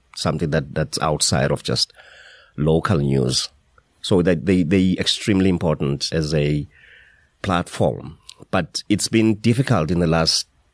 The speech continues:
fifteen, twenty years to convince community newspapers to consider something like what would be called business news as a beat. And sometimes it's, it's a, it's a function of skills,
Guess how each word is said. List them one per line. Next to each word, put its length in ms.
fifteen, 380
twenty 320
years 240
to 400
convince 600
community 380
newspapers 640
to 200
consider 800
something 400
like 300
what 180
would 240
be 140
called 420
business 380
news 440
as 180
a 100
beat. 540
And 220
sometimes 640
it's, 300
it's 140
a, 240
it's 120
a 60
function 480
of 280
skills, 840